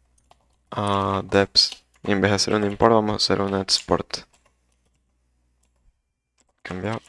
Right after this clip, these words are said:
export. También vamos a usar este router middleware. Quiero ver de dónde lo estoy importando. Mm, también de aquí. Router middleware.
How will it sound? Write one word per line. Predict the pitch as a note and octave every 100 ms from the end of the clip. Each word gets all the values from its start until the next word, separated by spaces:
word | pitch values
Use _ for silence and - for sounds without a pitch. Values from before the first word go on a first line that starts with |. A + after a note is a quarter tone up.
| -
export. | - - - B2 B2+ - - - _ _ _ _ _ _ _ _ _ _ _ _ _ _ _ _ _
También | - G#2+ G#2
vamos | G2+
a | G2+ -
usar | F#2
este | G2 - - F#2
router | G2+ F#2+ F#2 F#2+
middleware. | F#2+ A2 B2 D#3 F3 _ _ _ _ _ _ _ _ _ _ _ _ _ _ _ _ _ _ _ _ _ _
Quiero | - G#2+ G2
ver | G2+
de | G2
dónde | F#2+ G2+ G2
lo | F#2+
estoy | - - G2 - -
importando. | G#3 - - F#2+ G#2 C3 - _ _ _ _ _ _ _ _ _ _ _ _ _ _ _ _ _ _ _ _ _ _ _ _ _ _
Mm, | A2 A2 G#2+ G#2+ -
también | G2+ F#2+
de | -
aquí. | - - - _ _ _ _ _ _ _ _ _ _ _ _ _ _ _ _
Router | G2+ F#2 F#2 F#2 F2+ F2+
middleware. | F#2+ G2 G#2 A#2+ -